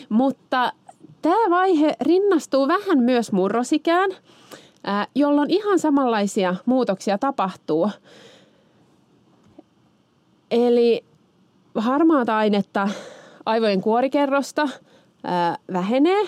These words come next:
mikä mahdollistaa tietynlaisen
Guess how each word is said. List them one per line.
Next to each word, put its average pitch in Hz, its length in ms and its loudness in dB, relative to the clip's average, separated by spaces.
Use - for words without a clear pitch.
mikä 269 420 0
mahdollistaa 269 760 0
tietynlaisen 214 960 0